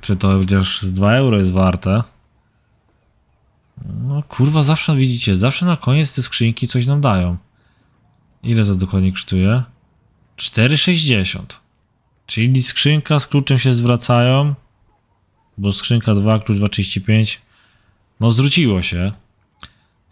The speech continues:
To tak, chujnia, to mamy cztery siedemdziesiąt, liczmy cztery osiemdziesiąt, cztery dziewięćdziesiąt, pięć, pięć,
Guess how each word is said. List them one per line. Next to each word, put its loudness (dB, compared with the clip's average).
To 2
tak, -2
chujnia, 2
to -2
mamy 2
cztery 0
siedemdziesiąt, 0
liczmy -2
cztery -2
osiemdziesiąt, 0
cztery -8
dziewięćdziesiąt, 2
pięć, 0
pięć, -2